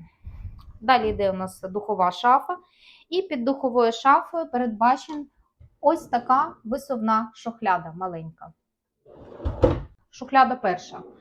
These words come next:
має висоту сто шістдесят міліметрів та вміщує у собі організацію для столових приборів. Друга шухляда має висоту сто дев'яносто міліметрів,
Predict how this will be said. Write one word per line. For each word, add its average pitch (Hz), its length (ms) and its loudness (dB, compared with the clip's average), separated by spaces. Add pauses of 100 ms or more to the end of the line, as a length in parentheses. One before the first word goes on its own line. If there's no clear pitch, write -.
(280)
має 262 240 6
висоту 214 560 -6
сто 302 320 0
шістдесят 214 640 0
міліметрів 175 640 -8 (340)
та 226 120 6
вміщує 247 580 -2
у 233 160 -6
собі 214 400 -6
організацію 208 800 0
для 196 300 0
столових 175 720 -4
приборів. 170 520 -2 (1700)
Друга 247 320 0
шухляда 202 640 0 (120)
має 196 320 0
висоту 190 560 -12
сто 190 260 -12
дев'яносто 185 640 -8
міліметрів, 170 680 -8